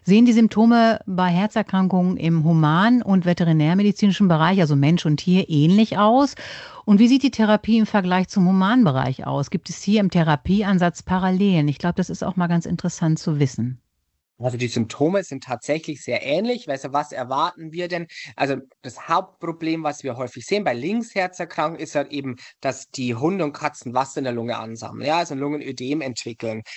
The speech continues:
Speaker 2: Und auch das passiert beim Menschen tatsächlich, ja, wenn die eine schwere Mitralklappenerkrankung haben oder auch der Mensch kann eine,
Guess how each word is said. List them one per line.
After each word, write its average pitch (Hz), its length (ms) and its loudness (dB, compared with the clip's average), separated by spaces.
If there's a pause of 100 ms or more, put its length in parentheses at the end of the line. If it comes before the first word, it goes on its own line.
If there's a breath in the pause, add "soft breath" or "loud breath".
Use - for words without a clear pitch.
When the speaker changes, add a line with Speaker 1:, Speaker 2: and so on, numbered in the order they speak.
(260 loud breath)
Speaker 2:
Und 151 220 -2
auch 139 120 -8
das - 240 -6
passiert 165 400 -10
beim 147 140 -2
Menschen 160 400 -8
tatsächlich, 117 560 -8
ja, 156 200 0
wenn 160 120 -8
die 147 80 -12
eine 147 100 -8
schwere 147 480 -6 (300 soft breath)
Mitralklappenerkrankung 120 1200 -8
haben 117 280 -6
oder 156 480 -2
auch 147 140 -10
der 139 80 -10
Mensch 175 340 -8
kann 131 200 -8
eine, 123 160 -8